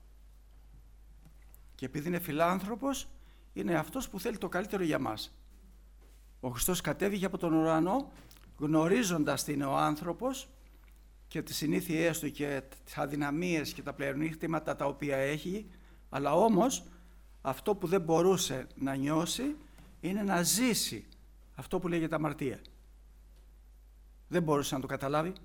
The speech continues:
Είναι κάτι εχθρικό, αλλά ο ίδιος δεν το έχει εμπειριστεί. Και όταν δεν έχω εμπειρία σε κάτι, είναι σαν και εμάς, ας πούμε, που βλέπουμε κάποιον και κάνει κάτι και δεν έχουμε την εμπειρία του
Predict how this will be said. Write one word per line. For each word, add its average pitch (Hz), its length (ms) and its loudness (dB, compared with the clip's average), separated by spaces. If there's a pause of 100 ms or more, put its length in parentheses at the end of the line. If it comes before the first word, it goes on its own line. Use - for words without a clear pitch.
(1600)
Είναι 170 220 0
κάτι 180 260 0
εχθρικό, 170 500 -2
αλλά 208 180 2
ο 185 60 4
ίδιος 208 220 -2
δεν 185 100 -8
το 196 80 0
έχει 190 320 -2
εμπειριστεί. 160 680 -2 (1000)
Και - 80 -8
όταν 175 200 0
δεν 170 140 2
έχω 170 220 0
εμπειρία 151 440 0
σε 156 140 -2
κάτι, 156 400 0
είναι 196 140 -2
σαν 185 160 -4
και 165 80 0
εμάς, 160 300 0
ας 127 100 -10
πούμε, 196 140 -4
που 147 120 -12
βλέπουμε 151 320 -2
κάποιον 156 320 -4
και 127 80 -8
κάνει 151 220 -4
κάτι 175 280 -6
και 185 120 -8
δεν 175 100 -6
έχουμε 156 180 -6
την 131 100 -10
εμπειρία 143 420 -6
του 240 160 -12